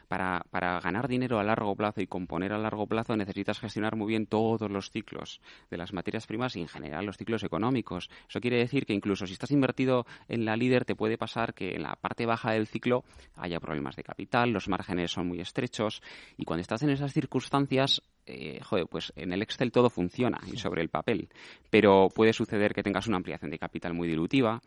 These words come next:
y ahí la, lo, el riesgo de perder lo invertido,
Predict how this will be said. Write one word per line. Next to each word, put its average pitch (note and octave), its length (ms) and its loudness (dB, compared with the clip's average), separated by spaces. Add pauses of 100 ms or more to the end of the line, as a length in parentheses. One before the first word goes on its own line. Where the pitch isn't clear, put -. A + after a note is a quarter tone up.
(220)
y F#2 120 -2
ahí G2+ 120 2
la, A#2 160 0
lo, F#2+ 100 2
el F2 160 0
riesgo C3+ 460 0
de C3 120 6
perder B2 480 2 (360)
lo A2+ 120 6
invertido, A2+ 640 2